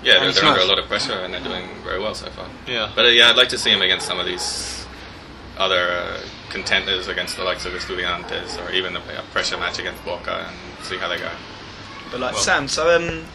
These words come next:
Speaker 4: you've probably seen a lot more River than any of us, like, being a River fan. Like, how much of it is down to Lopez and what he's changed since going in the club, or is it that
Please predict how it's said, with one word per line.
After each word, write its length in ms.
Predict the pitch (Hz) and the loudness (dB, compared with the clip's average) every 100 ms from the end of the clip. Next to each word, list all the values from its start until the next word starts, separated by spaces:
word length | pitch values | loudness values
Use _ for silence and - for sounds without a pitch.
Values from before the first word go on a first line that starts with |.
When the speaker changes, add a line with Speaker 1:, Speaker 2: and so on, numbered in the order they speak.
| - - | -16 -10
Speaker 4:
you've 120 | 147 | -2
probably 200 | 170 139 | 2 6
seen 240 | - 143 131 | 8 6 6
a 40 | |
lot 160 | 131 131 | 2 2
more 320 | 123 120 117 | 4 6 6
River 280 | 127 120 120 | 4 4 2
than 420 | 117 113 113 110 113 | 2 0 -4 -4 -4
any 140 | 120 | -2
of 100 | 110 | 2
us, 220 | 110 - | 4 2
like, 140 | 107 - | 2 -4
being 140 | 110 | -4
a 160 | 110 107 | -2 2
River 200 | 117 107 | 2 2
fan. 220 | 113 110 | -2 -2
Like, 200 | 101 80 - - - - - | -4 -6 -10 -14 -14 -14 0
how 100 | 156 | 2
much 220 | 165 - | 6 6
of 60 | 139 | 6
it 140 | 143 | 6
is 100 | 127 | 4
down 260 | 143 135 131 | 2 0 0
to 440 | 127 120 120 113 117 | 0 2 2 2 2
Lopez 520 | 127 127 135 127 - | 2 4 4 6 4
and 240 | 110 110 | 2 0
what 120 | 120 | 0
he's 160 | 120 117 | 2 2
changed 260 | - 127 117 | 4 4 2
since 180 | 123 - | 2 2
going 240 | 123 120 | 2 0
in 80 | 120 | -4
the 60 | |
club, 220 | 117 131 123 | 2 2 4
or 60 | |
is 100 | 113 | 0
it 100 | 113 | 0
that 240 | 113 107 | 0 -2